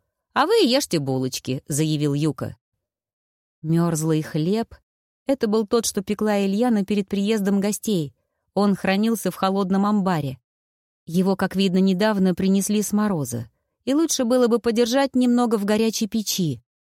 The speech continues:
Он станет мягким и аппетитным. Ильяна взяла хлеб и поднесла к лицу.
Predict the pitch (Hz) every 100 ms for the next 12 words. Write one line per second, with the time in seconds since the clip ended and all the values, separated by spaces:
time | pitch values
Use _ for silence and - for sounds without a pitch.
0 | - 180 190 - 180 185 180 190 208 214
1 | - 196 - 202 202 226 202 214 185 151
2 | 139 135 _ _ _ _ _ _ _ _
3 | _ _ _ _ _ _ 233 262 277 254
4 | 220 233 214 185 - 247 311 - 226 208
5 | 208 214 202 226 226 226 208 - 160